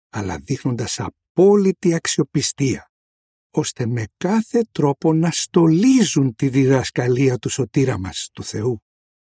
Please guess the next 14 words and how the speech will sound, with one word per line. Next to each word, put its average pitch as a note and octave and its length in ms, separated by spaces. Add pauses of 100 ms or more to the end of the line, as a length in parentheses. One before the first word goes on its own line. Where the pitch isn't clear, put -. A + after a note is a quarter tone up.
(800)
Διότι C#3 420
η A#2+ 60
παραξίαν C#3 720
καλοσύνη G3 520
του - 140
Θεού B2 560
έχει B2+ 260
φανερωθεί, F#3+ 720 (540)
φέρνοντας C3+ 600
σωτηρία E3 680
σε - 280 (160)
κάθε C4+ 480
είδους E3+ 440
ανθρώπους. - 800